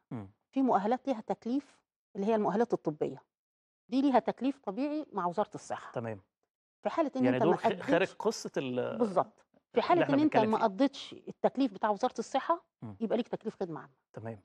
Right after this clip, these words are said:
Speaker 2: المهندسين اتلغى التكليف بتاعهم من زمان، فمطالبين على طول إن هم ياخدوا خدمة عامة. البنات ككل،
Speaker 1: إمم.
Speaker 2: والولاد اللي هم إعفا نهائي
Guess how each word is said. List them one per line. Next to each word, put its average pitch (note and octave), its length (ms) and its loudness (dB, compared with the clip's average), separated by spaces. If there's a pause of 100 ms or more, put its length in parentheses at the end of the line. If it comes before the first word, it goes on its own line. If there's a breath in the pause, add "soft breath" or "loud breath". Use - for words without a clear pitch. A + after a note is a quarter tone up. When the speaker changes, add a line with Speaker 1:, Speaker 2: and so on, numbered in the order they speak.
(760)
Speaker 2:
المهندسين A3 560 0
اتلغى C#4 260 0
التكليف A#3 380 -6
بتاعهم G3 300 -6
من E3 100 -4
زمان، C#3 260 -10 (420)
فمطالبين G3+ 500 -2
على G3+ 220 2
طول C4 180 -4
إن G3+ 100 -2
هم A3+ 300 0 (460)
ياخدوا G3+ 280 -4
خدمة D3+ 240 -10
عامة. - 200 -20 (1300)
البنات G3+ 380 0
ككل، D4+ 400 2 (500)
Speaker 1:
إمم. A#2 140 -12
Speaker 2:
والولاد A#3 520 2
اللي G#3 140 -2
هم C4 320 2
إعفا B3+ 460 -2
نهائي C4+ 840 0